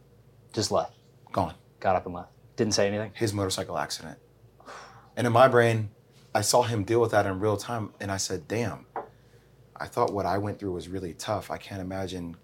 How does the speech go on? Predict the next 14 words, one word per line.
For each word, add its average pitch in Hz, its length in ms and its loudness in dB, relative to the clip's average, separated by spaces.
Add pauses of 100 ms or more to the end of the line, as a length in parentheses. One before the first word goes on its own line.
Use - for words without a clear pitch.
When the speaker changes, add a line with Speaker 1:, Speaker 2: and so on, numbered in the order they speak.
(100)
Speaker 2:
going 104 340 -4
through 95 200 -8
that." 82 280 -4
And 95 80 -10
I 90 100 -6
saw 110 600 2 (840)
how 110 160 0
depressed 104 600 -4
he 101 100 -6
was, 78 320 -6
and 92 80 -10
I 87 60 -8
saw 113 240 2
how 104 200 -2